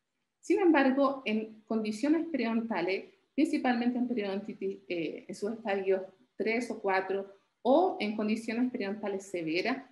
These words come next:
muchas veces el tratamiento periodontal mecánico tradicional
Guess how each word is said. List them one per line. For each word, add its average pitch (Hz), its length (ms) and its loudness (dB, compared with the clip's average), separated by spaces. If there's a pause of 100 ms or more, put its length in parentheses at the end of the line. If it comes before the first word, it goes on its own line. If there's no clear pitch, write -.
(160)
muchas 302 380 2
veces 294 240 2
el 254 60 -2
tratamiento 233 520 0
periodontal 269 680 2
mecánico 208 920 0
tradicional 180 720 -2